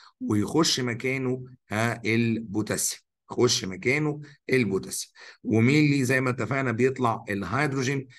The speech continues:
في مكان اسمه السكريتوري كانال كولس أو ال-، السكريتوري كانالز. ومين اللي الهيدروجين ده لما بيطلع بيلاقي شوية سي ال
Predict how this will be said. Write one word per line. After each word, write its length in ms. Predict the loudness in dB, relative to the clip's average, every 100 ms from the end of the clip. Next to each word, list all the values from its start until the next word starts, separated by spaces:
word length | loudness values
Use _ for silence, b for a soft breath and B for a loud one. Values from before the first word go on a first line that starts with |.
| B
في 120 | -6
مكان 440 | -2 -2 0 -2 0
اسمه 640 | 2 2 0 0 2 0 0
السكريتوري 1080 | 0 0 -2 -6 -6 -4 0 2 4 2
كانال 600 | 0 -4 -4 -2 2 2
كولس 500 | 0 -2 0 2 0 -6 B B
أو 320 | -2 0 0
ال-، 280 | -2 -4 -4
السكريتوري 760 | -6 -6 -4 -2 2 2 2 -4
كانالز. 560 | -2 0 2 2 0 -4 B B
ومين 360 | -2 0 2 4
اللي 160 | 4
الهيدروجين 520 | 2 0 -2 -4 -4 -4
ده 80 |
لما 300 | -4 -4 -4
بيطلع 460 | -4 -2 -2 0 0
بيلاقي 400 | 0 2 2 2
شوية 400 | -2 -2 0 -2
سي 380 | -4 -4 -2 2
ال 220 | 0 0